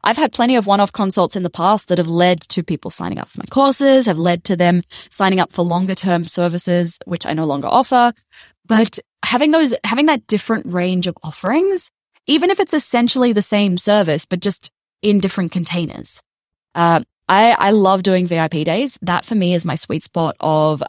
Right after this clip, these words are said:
I get to deliver so much value in one day and I get the novelty of a project and I can see those aha moments. Like, for me, it's just that sweet spot. But for you, it might be that you do like those longer term contracts.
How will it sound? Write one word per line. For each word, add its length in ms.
I 120
get 200
to 100
deliver 400
so 320
much 160
value 480
in 200
one 220
day 380
and 180
I 60
get 140
the 100
novelty 360
of 80
a 40
project 640
and 500
I 400
can 120
see 180
those 180
aha 360
moments. 260
Like, 220
for 100
me, 160
it's 120
just 160
that 160
sweet 300
spot. 320
But 140
for 80
you, 300
it 120
might 220
be 100
that 160
you 100
do 160
like 200
those 180
longer 240
term 220
contracts. 540